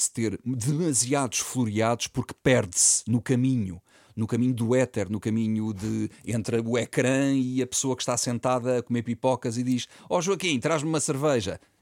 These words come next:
Isso perde-se. Se não for demasiado, enfim, eh, objetivo, a coisa perde-se. Ora, o que eu tentei fazer com este meu primeiro romance, o primeiro sendo,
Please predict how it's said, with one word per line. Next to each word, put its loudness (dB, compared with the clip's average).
Isso 0
perde-se. 0
Se 2
não 2
for -2
demasiado, 0
enfim, -6
eh, -6
objetivo, 0
a 0
coisa -2
perde-se. -2
Ora, 2
o -8
que -4
eu 0
tentei -2
fazer 0
com -2
este 0
meu 4
primeiro 0
romance, -4
o -8
primeiro -2
sendo, 0